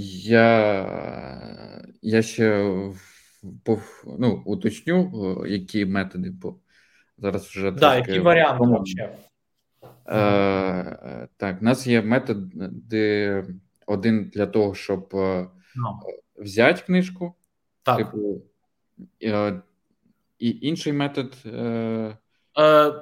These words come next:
Speaker 2: ну, не знаю, він присилає тобі ю-, там емейл, наприклад, і по тому емейлу повертається список книжок, е, які він вже взяв.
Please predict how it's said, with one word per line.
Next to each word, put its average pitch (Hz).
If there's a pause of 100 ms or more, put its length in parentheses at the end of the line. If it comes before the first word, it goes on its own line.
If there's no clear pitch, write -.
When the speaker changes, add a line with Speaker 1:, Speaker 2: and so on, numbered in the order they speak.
Speaker 2:
ну, 226
не 190
знаю, 123
він 151
присилає 175
тобі 160
ю-, 156
там 139
емейл, 185
наприклад, 135
і 135
по 131
тому 165
емейлу 156
повертається 131
список 139
книжок, 139 (160)
е, 113
які 120
він 123
вже 110
взяв. 101